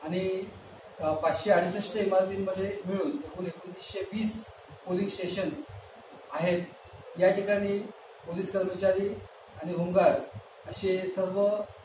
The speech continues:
तैनात केले जाणार असून शंभर मीटरच्या परिसरामध्ये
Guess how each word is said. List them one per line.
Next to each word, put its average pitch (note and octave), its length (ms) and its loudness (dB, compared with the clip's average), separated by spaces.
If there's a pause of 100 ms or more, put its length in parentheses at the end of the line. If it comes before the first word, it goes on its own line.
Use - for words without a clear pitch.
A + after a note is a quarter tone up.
(320)
तैनात F3+ 320 4
केले F3+ 400 -4
जाणार F3 320 2
असून F3+ 280 -4 (460)
शंभर E3+ 220 2
मीटरच्या F#3 440 -2
परिसरामध्ये F3 720 -2